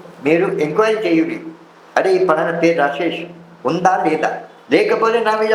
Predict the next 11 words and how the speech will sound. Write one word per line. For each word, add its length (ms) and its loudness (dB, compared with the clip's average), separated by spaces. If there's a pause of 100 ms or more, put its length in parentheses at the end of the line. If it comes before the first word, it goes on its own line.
ఫోర్ 160 0
ట్వంటీ 260 -4
కేసు 200 0
బుక్ 180 -8
చేయండి, 260 2 (160)
ఐఎమ్ 220 2
రెడీ. 160 0 (680)
నేను, 200 0 (500)
నేను 200 2
సిద్ధంగా 420 2
ఉన్నా. 160 -4